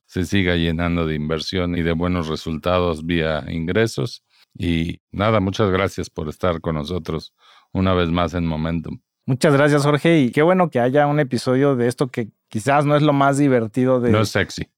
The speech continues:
Speaker 2: de, de la vida del emprendedor, pero que puede ser muy útil. Yo sí les recomiendo a los emprendedores que lo escuchen, que investiguen, que se asesoren muy bien y que se tomen este tipo de decisiones en serio porque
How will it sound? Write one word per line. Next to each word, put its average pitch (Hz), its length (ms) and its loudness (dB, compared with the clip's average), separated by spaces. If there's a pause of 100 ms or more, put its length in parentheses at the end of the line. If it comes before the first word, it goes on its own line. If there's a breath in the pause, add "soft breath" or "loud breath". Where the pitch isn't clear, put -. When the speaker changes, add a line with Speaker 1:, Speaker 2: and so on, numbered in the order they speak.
(140)
Speaker 2:
de, 127 240 2
de 131 260 0
la 120 180 2
vida 139 200 4
del 143 180 6
emprendedor, 120 760 2
pero 120 240 2
que 117 100 -4
puede 147 160 2
ser - 220 -4
muy 139 240 4
útil. 107 440 -2
Yo 131 160 2
sí 156 140 -2
les 156 160 4
recomiendo 131 560 2
a 110 140 2
los 104 180 -6
emprendedores 120 400 0
que 123 140 0
lo 110 80 0
escuchen, 151 680 0
que 123 140 0
investiguen, 143 960 2
que 120 140 -2
se 113 100 -2
asesoren 139 460 2
muy 139 160 4
bien 143 340 4 (340 soft breath)
y 120 120 -4
que 127 120 0
se 120 140 -2
tomen 160 460 2
este 151 300 0
tipo 160 260 0
de 147 60 6
decisiones 131 500 2
en 120 100 2
serio 123 240 0
porque 113 580 -2